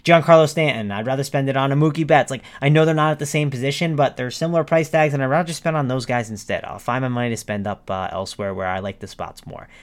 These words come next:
So not gonna waste my money on that. Uh, if you wanna take the couple guys as one-offs, though, uh, as those lefties, I don't hate going that route. Next game up, Oakland A's, Los Angeles Angels, eight and a half total here with Brett Anderson against Felix Pena.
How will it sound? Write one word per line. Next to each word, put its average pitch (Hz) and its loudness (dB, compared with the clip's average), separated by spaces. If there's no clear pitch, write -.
So 104 -2
not 143 0
gonna 160 0
waste 143 2
my 135 0
money 123 -2
on 117 0
that. 117 0
Uh, 123 2
if 120 0
you 135 0
wanna 143 2
take 143 -2
the 120 -18
couple 131 -4
guys 123 2
as 107 -8
one-offs, 113 -2
though, 110 2
uh, 101 0
as 104 -6
those 104 -4
lefties, 113 -4
I 104 -6
don't 98 -8
hate - -16
going 92 -10
that 87 -10
route. 98 -8
Next 190 4
game 190 6
up, 160 4
Oakland 165 0
A's, 147 2
Los 196 8
Angeles 156 4
Angels, 135 2
eight 160 0
and 151 -2
a 151 2
half 147 2
total 143 2
here 139 2
with 120 -2
Brett 160 2
Anderson 147 0
against 120 -4
Felix 151 2
Pena. 131 -2